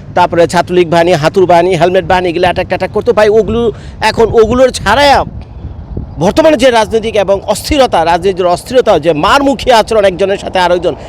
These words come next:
সেগুলো ভাই শেখ হাসিনা আমলকে হার মানায়। ভিডিওটার কিছু অংশ আমি আপনাদেরকে দিয়ে দেবো না, একজন সম্ভবত সে পুলিশ সদস্য হবে, তার যদিও পোশাক পরা নেই, আমার মনে হয় সিভিল ড্রেসে,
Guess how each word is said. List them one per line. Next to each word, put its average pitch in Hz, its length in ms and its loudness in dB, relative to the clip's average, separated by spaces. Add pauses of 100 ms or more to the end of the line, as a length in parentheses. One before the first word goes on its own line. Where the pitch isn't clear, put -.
(120)
সেগুলো 196 340 2
ভাই 180 160 2
শেখ 190 240 -2
হাসিনা 180 280 -2
আমলকে 160 340 -2
হার 139 280 -2
মানায়। 110 300 -6 (280)
ভিডিওটার 156 360 0
কিছু 165 260 -2
অংশ 160 200 0
আমি 160 140 2
আপনাদেরকে 147 440 -4
দিয়ে 147 200 0
দেবো 202 200 0
না, 185 100 2
একজন 151 220 0 (240)
সম্ভবত 277 360 2
সে 247 140 0
পুলিশ 220 320 -4
সদস্য 185 320 0
হবে, 143 280 2 (800)
তার 165 180 2
যদিও 185 240 2
পোশাক 262 300 -2
পরা 220 200 4
নেই, 208 120 4
আমার 190 200 2
মনে 214 160 2
হয় 196 280 2 (720)
সিভিল 247 380 2
ড্রেসে, 202 380 0